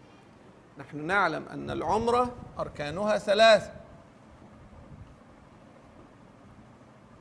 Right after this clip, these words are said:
إحرام، طواف، سعي.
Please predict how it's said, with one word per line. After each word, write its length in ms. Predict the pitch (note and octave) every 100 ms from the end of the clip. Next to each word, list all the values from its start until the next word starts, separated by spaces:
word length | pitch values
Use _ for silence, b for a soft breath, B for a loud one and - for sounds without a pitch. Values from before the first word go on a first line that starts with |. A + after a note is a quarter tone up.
| - - - - - - - - - C3+
إحرام، 580 | - D#3+ G3 A#3 B3+
طواف، 680 | A#3+ D3 D#3 G3 A#3+ - -
سعي. 340 | - G3+ C#3+